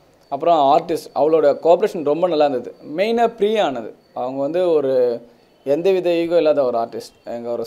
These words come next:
ஸ்கிரிப்டுக்கு என்னவோ அந்த அளவுக்கு ஒரு இன்வால்வ்மெண்ட்டா இந்த படத்துல எங்களுக்காக ஒர்க் பண்ணியிருக்காங்க. விமல், பிரியா ஆனந்த், சூரி இன்னைக்கு லீடிங்ல இருக்காரு, நல்ல நல்ல படங்கள் பண்ணியிருக்காரு. So எல்லாருமே வந்து இந்த படத்துல வந்து ஒரு ஃப்ரெண்ட்லியா,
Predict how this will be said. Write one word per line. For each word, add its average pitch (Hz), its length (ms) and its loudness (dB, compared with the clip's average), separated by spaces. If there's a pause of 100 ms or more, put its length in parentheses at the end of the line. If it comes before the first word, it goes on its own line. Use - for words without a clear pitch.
ஸ்கிரிப்டுக்கு 202 340 -4
என்னவோ 185 320 2
அந்த 165 180 2
அளவுக்கு 175 240 4
ஒரு 147 120 4
இன்வால்வ்மெண்ட்டா 160 800 0 (240)
இந்த 131 140 -10
படத்துல 131 200 -8
எங்களுக்காக 131 560 -2
ஒர்க் - 140 -6
பண்ணியிருக்காங்க. 117 480 -6 (420)
விமல், 143 400 -2
பிரியா 139 340 -2
ஆனந்த், 139 280 -6 (160)
சூரி 180 300 2 (180)
இன்னைக்கு 139 280 -6
லீடிங்ல 156 340 -2
இருக்காரு, 127 460 -2
நல்ல 147 180 -2
நல்ல 143 220 -2
படங்கள் 160 320 -2
பண்ணியிருக்காரு. 127 640 -6 (420)
So 165 160 2
எல்லாருமே 226 580 10
வந்து 214 240 4
இந்த 175 200 6
படத்துல 165 280 2
வந்து 180 200 2
ஒரு 147 240 4
ஃப்ரெண்ட்லியா, 160 580 0